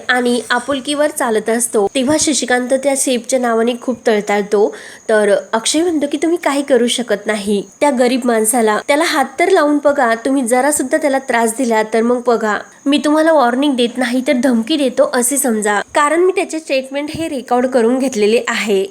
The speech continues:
त्यामुळे आता तुम्हीच ठरवा की फक्त तुमच्या युगोपाई या धंद्याची वाट लावायची की, की आता तरी हा स्वभाव बदलायचा.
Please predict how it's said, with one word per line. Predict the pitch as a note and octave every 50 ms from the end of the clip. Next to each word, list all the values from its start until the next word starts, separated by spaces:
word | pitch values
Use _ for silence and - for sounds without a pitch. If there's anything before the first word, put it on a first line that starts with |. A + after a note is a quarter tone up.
| - -
त्यामुळे | D4 C#4+ C#4 C#4+ D4 D#4 F4 D#4
आता | - - C4+ C4 C4 C#4 C#4
तुम्हीच | C4+ C#4 C#4+ C#4+ D#4+ F4+ F4+ -
ठरवा | F4 C#4+ B3+ B3 B3+ B3
की | A#3 A#3 C4+ C4 C4 -
फक्त | C4 B3+ - -
तुमच्या | D4+ B3+ D#4+ D4+ D4 F4 F4+
युगोपाई | E4+ C#4+ B3+ B3 C4 B3+ C4 C4 C4+ C4 C4+
या | C4+ C#4+
धंद्याची | C4+ C4 C4+ A#3 A#3 A3+ A3 A3+ C#4
वाट | C4+ B3+ A3+ A3 A3 A#3
लावायची | B3 A#3+ A#3+ A#3+ B3 B3 A#3+ - - C4
की, | B3+ - A#3+ G#3 A3 C#4+ - - -
की | - D4+ D4+ -
आता | - B3+ B3+ C4 D#4 -
तरी | D#4+ D#4 E4+
हा | E4 D#4+ E4 E4
स्वभाव | D#4+ - C4+ A#3+ B3 C4 C#4
बदलायचा. | B3 B3 A3+ G3 G#3 A3 G#3+ G#3+ G#3 G#3+ G#3 G3+